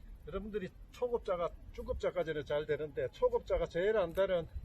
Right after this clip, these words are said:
업다운에 대해서 한번 제가 영상을 아주 좀 정확히 한번 찍어줄게요. 그래서 이거 영상을 담아뒀다가 아, 오르막 내리막 제가 한번 보시죠. 상당히 이렇게 오르막이죠.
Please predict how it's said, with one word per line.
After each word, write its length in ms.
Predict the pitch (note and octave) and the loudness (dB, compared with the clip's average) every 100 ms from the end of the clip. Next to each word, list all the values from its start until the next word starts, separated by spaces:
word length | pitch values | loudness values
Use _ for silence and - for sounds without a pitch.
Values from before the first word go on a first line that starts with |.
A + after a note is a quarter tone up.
| - - - - | -10 -14 -14 -2
업다운에 640 | A#3 - - D#4 C#4 A3 D#3+ | 4 4 8 10 10 8 4
대해서 680 | D3+ D3 C3+ B2+ A#2+ G2+ - | 2 4 0 2 0 -2 -8
한번 340 | D3+ E3+ D3+ A#2+ - - - - - - | 0 2 2 0 -14 -20 -20 -20 -20 -18
제가 240 | - D#3+ D3+ | -4 0 0
영상을 340 | F#3 A#3 A#3 | 0 0 0
아주 400 | G#3 - - C#4 G3+ | -2 -6 -10 -6 0
좀 200 | A3 - | -2 -2
정확히 400 | D3+ F3+ A#3+ G#3+ | -8 -2 -2 -2
한번 160 | F#3 - | -4 -4
찍어줄게요. 600 | C4+ D#3 D3+ C#3+ A2+ - - - - - - | -2 -2 -2 -2 -2 -4 -18 -20 -20 -20 -6
그래서 400 | G#3 G#3+ F#3+ E3 | -2 6 8 6
이거 340 | - F#3+ G3 E3+ | 4 2 4 2
영상을 360 | E3 G#3+ A3 | 0 0 0
담아뒀다가 960 | F#3 G#3+ A3 F#3 F#3 G#3 E3 C#3+ B2+ G#2+ | 0 0 0 0 0 2 2 2 0 -4
아, 840 | - - - - - - A#3+ D4 | -12 -20 -20 -18 -18 -12 -2 4
오르막 440 | B3 C4+ D4 C#4+ | 6 6 4 4
내리막 640 | A#3 G#3+ A#3+ B3 - - - | 6 4 4 2 0 -4 -4
제가 180 | A3+ G#3 | -2 -2
한번 160 | A3 | 0
보시죠. 420 | A#3+ A#3+ F#3 B2+ - - - - - - - - - - - - | -2 -2 -2 -2 -2 -16 -20 -20 -20 -20 -20 -20 -18 -18 -18 -4
상당히 400 | A3 C4+ D4 D4 | -2 6 8 8
이렇게 260 | C4 C4 A3+ | 6 2 0
오르막이죠. 580 | A3 A#3+ A#3 F3+ C3 | 2 2 0 -2 -6